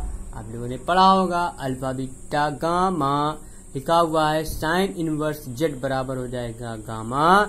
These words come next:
तो z बराबर आ जाएगा sin गामा। ये चीज हमने मानी है क्योंकि हमको थोड़ा सा चेंजमेंट करना है। तो अब देखिए sin इनवर्स x plus sin इनवर्स y plus sin इनवर्स z की जगह पे हमने देखिए एलएचएस ले लिया, तो एलएचएस ले लिया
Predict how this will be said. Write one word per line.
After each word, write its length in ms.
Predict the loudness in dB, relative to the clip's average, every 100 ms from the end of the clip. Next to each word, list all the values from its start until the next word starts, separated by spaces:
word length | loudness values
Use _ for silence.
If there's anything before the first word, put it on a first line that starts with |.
| -2 -14 -8
तो 80 | -8
z 260 | -2 -2
बराबर 360 | 0 2 2 2
आ 20 |
जाएगा 340 | 0 0 -2 -6
sin 640 | -8 -6 0 4 4 2 -6 -16 -8
गामा। 220 | -4 -2
ये 240 | -2 2 0
चीज 180 | 2 -2
हमने 220 | 0 0
मानी 440 | 0 0 -2 -2
है 80 | -4
क्योंकि 300 | -6 -8 -6
हमको 200 | -8 -8
थोड़ा 240 | -10 -8 -6
सा 140 | -8
चेंजमेंट 600 | -10 -10 -6 -2 0 0 -2 -6 -18 -6
करना 440 | -4 -2 -2 -2 -2
है। 220 | -2 -4 -8 -16 -10
तो 60 | -6
अब 160 | -2
देखिए 240 | -2 0 -2
sin 220 | 0 2
इनवर्स 320 | 4 4 4
x 180 | 2 0
plus 180 | -4 -2
sin 140 | -2
इनवर्स 260 | -2 -2 -2
y 160 | 0 0
plus 160 | -2 -4
sin 100 | -4
इनवर्स 320 | -2 -4 -4
z 200 | -4 -6
की 120 | -6
जगह 300 | -4 -4 -4
पे 100 | -4 -2 -2
हमने 260 | -2 -2 -2
देखिए 280 | -4 -2 -2
एलएचएस 360 | -4 -6 -6
ले 120 | -4 -2
लिया, 340 | 0 2 2 0 -6 -12
तो 60 | -4
एलएचएस 300 | -4 -2 -4
ले 140 | -2
लिया 320 | -2 2 2